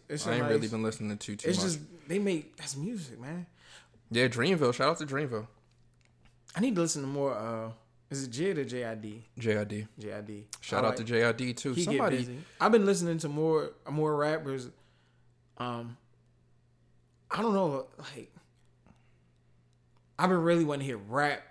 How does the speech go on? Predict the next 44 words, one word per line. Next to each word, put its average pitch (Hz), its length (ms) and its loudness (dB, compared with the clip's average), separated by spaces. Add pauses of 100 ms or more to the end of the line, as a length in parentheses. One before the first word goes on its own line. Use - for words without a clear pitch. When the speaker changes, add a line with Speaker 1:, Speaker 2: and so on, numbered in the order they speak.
Speaker 1:
like, 117 200 -8 (200)
rappers 139 540 -2
rap 127 520 -6
Speaker 2:
Mm-hmm. 123 400 2
Speaker 1:
on 120 80 0
some, 123 520 -6 (960)
all 180 80 4
right, 170 160 6
whatever 175 340 6
you 180 140 2
in, 180 140 4
just 143 200 -2
rap. 131 320 2
Speaker 2:
That's 160 200 4
a - 20 -2
good 143 160 4
bag 113 220 2
to 110 60 -8
get 107 160 -4
into. 107 320 -6 (120)
Speaker 1:
Dave 170 380 2
East, 185 360 0
n-, 165 160 -2 (100)
um, 151 400 -2 (100)
Speaker 2:
Dave 113 220 2
East 117 200 -2
new 120 120 0
project. 120 380 4
Speaker 1:
Dave 165 160 6
East 185 220 -2
project, 127 480 -4
solid. 147 520 2
Speaker 2:
That's 120 160 -2
true. 113 300 -2 (140)
I 123 80 -2
haven't, 151 200 4
Speaker 1:
He's 156 160 -2 (140)
Speaker 2:
I 107 120 0
haven't 113 260 2
even 123 100 0
listened 135 240 0
to 156 60 6
that. - 100 -2
East, 156 300 0